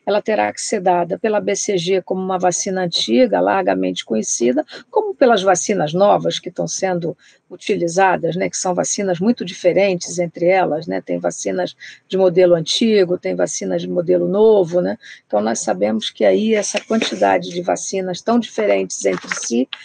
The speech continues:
elas terão que responder a mesma coisa, né, quer dizer, se as vacinas todas elas exploram, né, a chamada resposta imune adaptativa, né, que ela é específica pra cada, pra cada invasor, digamos assim, né, no caso do sars cov dois, né,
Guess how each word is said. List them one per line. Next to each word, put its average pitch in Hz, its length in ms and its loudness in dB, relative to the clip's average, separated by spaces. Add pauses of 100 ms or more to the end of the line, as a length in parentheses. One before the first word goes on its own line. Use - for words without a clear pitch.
(160)
elas - 220 2
terão 208 320 2
que - 120 -4
responder 208 640 -4
a 226 60 0
mesma 196 340 -4
coisa, 165 520 0
né, 196 280 -6
quer - 80 -14
dizer, - 560 -6
se - 180 -2
as 220 140 4
vacinas 254 640 2
todas 240 400 4
elas 180 280 2
exploram, 180 680 2 (380)
né, 185 180 -2
a 196 80 -8
chamada 175 840 -2
resposta - 720 -2
imune 175 340 -2
adaptativa, 185 1040 -2
né, 190 160 -2
que - 120 -6
ela 175 140 2
é 190 40 0
específica - 920 -6 (440)
pra 185 160 -2
cada, 175 840 -2 (160)
pra - 140 -6
cada 185 320 -2
invasor, 185 720 2
digamos 170 400 -4
assim, 254 340 0
né, 208 160 -2
no 180 120 -6
caso 180 360 -2
do 185 100 -16
sars - 320 -6
cov 175 380 0
dois, 202 420 2
né, 208 200 -6